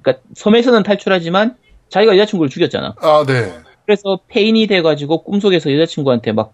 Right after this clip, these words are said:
Speaker 1: 괴롭-, 그 악몽 꾸는 그런 걸로 끝나는
Speaker 2: 아,
Speaker 1: 엔딩.
Speaker 2: 정말 그지 같은 게임이군요.
Speaker 1: 그지 같죠? 그럼
Speaker 2: 네.
Speaker 1: 다른 엔-, 이-, 이게 멀티 엔딩이라서 다른 엔딩도 있어요.
Speaker 2: 네.
Speaker 1: 다른 엔딩은 여자친구를 이제 구해와요.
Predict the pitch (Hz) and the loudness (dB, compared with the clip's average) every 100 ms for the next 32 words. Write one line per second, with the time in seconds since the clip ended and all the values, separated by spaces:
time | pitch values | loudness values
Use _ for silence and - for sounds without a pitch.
0 | _ - 131 - - 107 101 _ _ _ | _ -2 -2 -2 -4 -2 -2 _ _ _
1 | _ - 170 190 202 196 135 95 - 151 | _ -6 0 2 2 0 -4 -4 -4 2
2 | 165 170 160 123 110 135 135 117 117 117 | 2 2 0 0 0 -2 0 2 2 2
3 | 113 113 117 117 117 - 113 151 277 - | 2 2 0 0 -2 -6 -4 -2 -2 -2
4 | 165 254 202 185 143 123 135 - 240 - | -4 -4 -4 -2 -2 0 -4 0 -2 -2
5 | - 165 165 127 170 208 - 240 143 143 | 0 2 4 2 -2 -2 0 2 2 2
6 | 214 247 214 175 196 202 220 254 208 175 | 2 2 0 -6 -2 0 0 0 -2 -2
7 | 151 139 123 165 175 170 127 135 107 101 | -6 -4 -4 -4 -6 -6 -6 -4 -2 -2
8 | 160 - 131 107 87 _ _ - 151 214 | -4 -4 -2 -2 -6 _ _ -2 -2 -2
9 | 226 220 185 196 226 233 180 135 120 - | -2 0 2 2 2 -2 -4 -4 -6 -2
10 | 135 160 160 143 92 | 2 4 4 2 -2